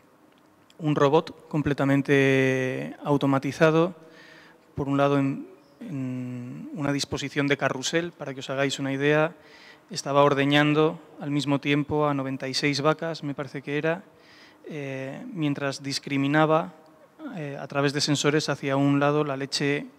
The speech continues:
apta para consumo humano, hacia otro la leche que tenía mastitis, y donde un robot,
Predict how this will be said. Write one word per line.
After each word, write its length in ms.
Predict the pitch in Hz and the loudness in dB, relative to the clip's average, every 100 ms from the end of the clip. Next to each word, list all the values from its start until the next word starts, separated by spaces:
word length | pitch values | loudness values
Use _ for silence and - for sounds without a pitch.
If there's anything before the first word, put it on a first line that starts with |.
| - - | -12 -8
apta 260 | - 151 | -4 -2
para 180 | 143 135 | 0 0
consumo 680 | 139 135 147 147 139 135 135 | 0 0 2 4 4 4 4
humano, 480 | 147 160 160 185 165 | 4 4 2 -2 -8
hacia 300 | 139 135 135 | -8 -2 -2
otro 240 | 135 147 | 0 -4
la 140 | 139 | -2
leche 300 | 135 143 - | -2 -2 -4
que 100 | 139 | -8
tenía 240 | 131 143 139 | -6 -4 -2
mastitis, 640 | 135 - 165 170 175 - _ - - - - - - _ | -4 -4 -6 -6 -6 -8 _ -20 -20 -20 -20 -20 -20 _
y 220 | - 175 151 | -2 0 2
donde 400 | 156 139 139 139 | 2 2 2 4
un 240 | 151 151 | 4 4
robot, 520 | 147 143 160 160 - | 4 6 6 2 -18